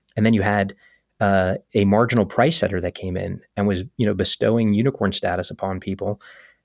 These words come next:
um, and writing two hundred million dollar checks, owning twenty percent. We had a direct personal experience with this, um, in one of our companies. Bill Gates is my co-investor and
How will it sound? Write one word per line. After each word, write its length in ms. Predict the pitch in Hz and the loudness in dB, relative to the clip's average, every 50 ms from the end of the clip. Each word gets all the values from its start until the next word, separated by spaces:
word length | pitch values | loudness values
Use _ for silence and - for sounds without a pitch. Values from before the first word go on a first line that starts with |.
| _ - | _ -4
um, 640 | 113 104 92 95 101 95 98 98 98 95 98 101 101 - _ _ - - | -2 0 0 0 0 -2 -2 -2 -2 -4 -4 -6 -8 -12 _ _ -6 -2
and 100 | 101 104 | 2 4
writing 280 | 110 107 104 107 107 104 | 4 6 6 4 2 2
two 140 | - - | 2 2
hundred 160 | 117 113 117 113 | 4 4 4 4
million 160 | 107 107 107 | 4 4 6
dollar 160 | 107 104 101 | 4 4 4
checks, 280 | - 107 104 104 - - | 4 2 2 2 0 0
owning 220 | - 104 104 107 | 0 0 0 0
twenty 220 | - - 107 104 | 0 0 -2 -2
percent. 400 | 98 104 98 - 104 98 98 - - _ _ - | -2 -2 -2 0 0 0 -2 -4 -6 _ _ -2
We 120 | 113 110 | 2 2
had 60 | 113 | 2
a 60 | 113 | 4
direct 260 | 104 101 98 101 101 - | 4 4 4 2 2 0
personal 460 | - 104 95 - 110 104 101 104 101 | -2 -2 -2 0 0 0 0 0 -2
experience 400 | - - - 104 98 98 95 - | -4 -4 -2 0 0 0 0 -2
with 100 | 104 95 | -2 0
this, 300 | - 98 92 - - - - | 0 0 0 -2 -6 -8 -8
um, 180 | 101 95 95 98 | -6 -4 -4 -2
in 80 | 98 98 | 0 0
one 80 | 98 | 2
of 60 | 95 | 2
our 80 | 98 92 | 2 0
companies. 400 | - - 95 92 101 95 98 95 | 0 -2 -4 -4 -2 -4 -4 -4
Bill 160 | - 92 92 | -4 -6 -6
Gates 260 | 85 90 95 95 - | -4 -6 -8 -8 -6
is 160 | - 95 - - _ | -8 -8 -8 -10 _
my 140 | - 98 95 | -10 -10 -8
co-investor 500 | - 95 98 95 92 95 - - - 101 | -4 -4 -2 -2 -2 -4 -6 -6 -6 -6
and 200 | 98 98 113 | -6 -6 -6